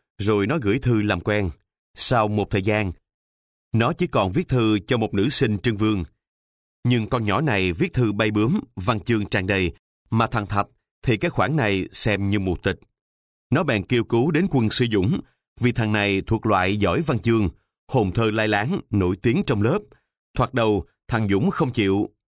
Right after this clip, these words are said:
vì nó còn bận lo làm thơ, để gửi cho báo Tuổi Hoa. Nhưng thằng Thạch năn nỉ quá, vả lại thằng Dũng nhớ đến cái ơn thằng Thạch đã cứu bồ nó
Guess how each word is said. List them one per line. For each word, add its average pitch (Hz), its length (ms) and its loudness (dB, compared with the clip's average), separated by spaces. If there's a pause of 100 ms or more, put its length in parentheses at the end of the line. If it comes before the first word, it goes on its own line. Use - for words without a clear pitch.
vì 107 140 2
nó 107 200 0
còn 110 220 -2
bận 95 260 0
lo 113 140 0
làm 92 180 -2
thơ, 107 280 0 (380)
để 113 180 2
gửi 113 260 2
cho 131 100 0
báo 107 340 0
Tuổi 107 140 2
Hoa. 107 380 0 (640)
Nhưng 117 320 2
thằng 101 160 -2
Thạch 90 240 -4
năn 107 220 -2
nỉ 98 100 0
quá, 117 360 -2 (420)
vả 113 160 2
lại 98 480 0
thằng 104 220 0
Dũng 101 180 2
nhớ 139 140 2
đến 147 200 0
cái 185 140 0
ơn 110 280 0
thằng 98 160 -4
Thạch 95 200 -4 (200)
đã 101 200 -2
cứu 165 120 2
bồ 117 200 2
nó 95 300 0